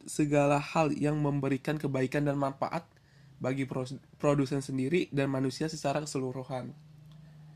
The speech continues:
Keberkahan ini dapat dicapai jika produsen menerapkan prinsip dan nilai Islam dalam kegiatan produksinya.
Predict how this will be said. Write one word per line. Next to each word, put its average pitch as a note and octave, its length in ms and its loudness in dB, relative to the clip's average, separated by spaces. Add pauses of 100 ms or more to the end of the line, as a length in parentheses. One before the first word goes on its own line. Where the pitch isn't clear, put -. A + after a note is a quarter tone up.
(840)
Keberkahan F3+ 560 4
ini F#3 160 4
dapat E3 400 2
dicapai D3 400 0
jika C#3+ 240 -2
produsen D3 480 -2
menerapkan D#3 560 0
prinsip D3 400 -2
dan D#3 160 0
nilai C#3+ 320 0
Islam D3 640 0
dalam C3 160 -2
kegiatan C#3 480 -2
produksinya. C3+ 640 -4